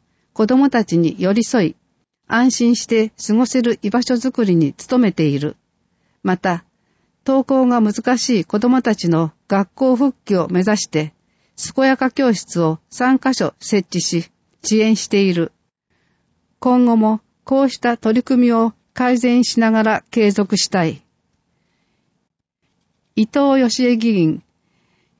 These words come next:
現場の現状と今後を見据えた中学校部活動の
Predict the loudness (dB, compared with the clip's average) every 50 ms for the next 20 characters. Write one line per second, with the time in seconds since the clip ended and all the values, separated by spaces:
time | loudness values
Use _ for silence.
0 | _ _ _ _ _ -4 -2 0 2 4 4 4 4 2 2 2 0 -2 0 0
1 | 2 2 2 2 2 2 0 0 0 -2 -2 -2 -6 _ _ _ _ _ _ -2
2 | 0 2 4 4 4 4 4 4 4 2 2 0 0 0 0 0 0 -2 -2 -2
3 | -2 -4 _ _ -10 -4 -2 0 2 2 2 2 0 -2 -2 -2 -2 -2 -2 -2
4 | -2 -4 -4 -4 -4 -4 -2 0 2 2 2 0 -2 -4